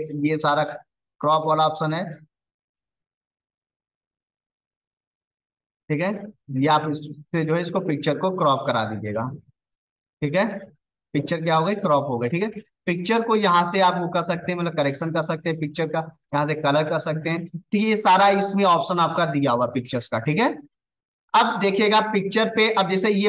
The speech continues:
word है, हमने picture को वहां पे लेकर गए तो उस पे क्या हो रहा है, picture है वो word हमारा क्या हो गया बच्चा? छिप गया। छिप गया कि नहीं छिप गया? तो इसके लिए हम क्या करें बच्चा? Arrange option का यूज़ करेंगे।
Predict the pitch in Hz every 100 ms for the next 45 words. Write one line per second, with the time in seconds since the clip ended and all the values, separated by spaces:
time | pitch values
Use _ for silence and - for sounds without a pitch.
0 | 190 185 180 156 - - - - 123 117
1 | - - _ - 190 202 240 226 202 185
2 | 233 - 220 185 175 180 185 190 185 165
3 | 165 165 165 196 190 - _ 190 196 196
4 | 196 220 - 165 156 185 185 160 175 185
5 | 208 294 - - _ _ _ _ _ -
6 | 185 180 185 208 190 185 202 208 202 196
7 | 196 208 254 247 254 - 233 160 139 127
8 | 110 110 - - - 214 233 247 220 240
9 | 226 170 151 127 104 147 127 - - -
10 | - 226 226 190 214 247 240 - 190 185
11 | 202 233 233 277 190 185 208 202 180 -
12 | 175 165 147 143 139 - 117 117